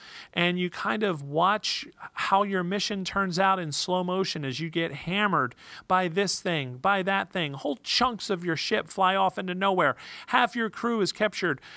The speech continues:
by raiders. The other half are in a section of the ship that got blasted off by an asteroid. It's just hilarious. And then you limp home with a small <laughs> fragment of a shell of what was once this mighty ship, and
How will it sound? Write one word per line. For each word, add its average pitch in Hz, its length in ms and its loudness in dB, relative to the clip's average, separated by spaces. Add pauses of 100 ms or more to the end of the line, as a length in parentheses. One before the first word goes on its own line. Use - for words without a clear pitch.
(120)
by 208 200 4
raiders. 190 600 2 (220)
The 214 160 0
other 226 200 4
half 220 380 2
are 196 180 4
in 202 120 -2
a 190 100 2
section - 440 -2
of 196 100 -4
the 185 80 0
ship - 320 -2
that 196 120 -2
got 151 360 2
blasted 185 560 0
off 196 260 2
by 180 140 0
an 170 100 0
asteroid. 180 520 -2 (300)
It's 208 240 -4
just 165 540 2
hilarious. 170 600 2
And 185 120 -6
then 190 120 -2
you 190 160 0
limp 196 480 0
home 202 460 0
with 165 140 -2
a 165 80 0
small 202 500 2
<laughs> - 0 -
fragment 196 680 0
of 160 100 -2
a 139 40 -2
shell 175 460 2
of 151 120 -2
what 156 160 -2
was 156 180 -2
once 165 340 -2
this 156 220 -4
mighty 165 520 0
ship, - 400 0 (420)
and 180 360 2